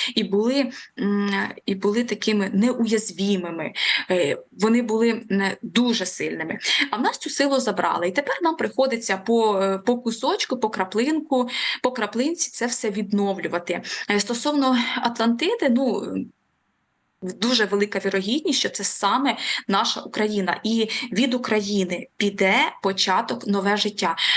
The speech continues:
Е, подивіться, якщо ми подивимося, е, на саму Україну, Дніпро, воно ніби,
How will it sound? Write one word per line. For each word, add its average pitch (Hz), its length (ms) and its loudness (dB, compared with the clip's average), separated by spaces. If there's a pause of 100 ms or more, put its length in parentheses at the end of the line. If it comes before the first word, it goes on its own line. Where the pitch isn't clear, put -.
(140)
Е, 190 80 2
подивіться, 220 360 0
якщо 214 180 2
ми 247 100 0
подивимося, 233 640 2
е, 196 260 2
на 214 180 2
саму 208 260 -2
Україну, 214 640 -2
Дніпро, 226 540 2
воно 220 280 2
ніби, 226 380 2